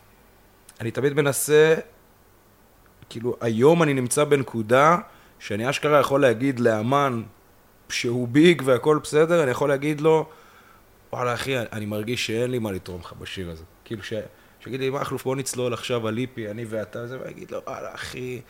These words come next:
נראה לי ש-, נראה לי שאתה שם", כאילו, שאתה יכול גם לעשות את זה עם ההוא או עם ההוא,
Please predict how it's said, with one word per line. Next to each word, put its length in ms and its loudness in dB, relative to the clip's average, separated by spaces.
נראה 260 -6
לי 140 -6
ש-, 140 -6
נראה 220 -8
לי 80 -6
שאתה 180 -6
שם", 320 -2
כאילו, 160 -12
שאתה 160 -8
יכול 180 -2
גם 100 2
לעשות 260 -4
את 80 -8
זה 80 -2
עם 160 -2
ההוא 280 2
או 60 0
עם 160 -4
ההוא, 260 0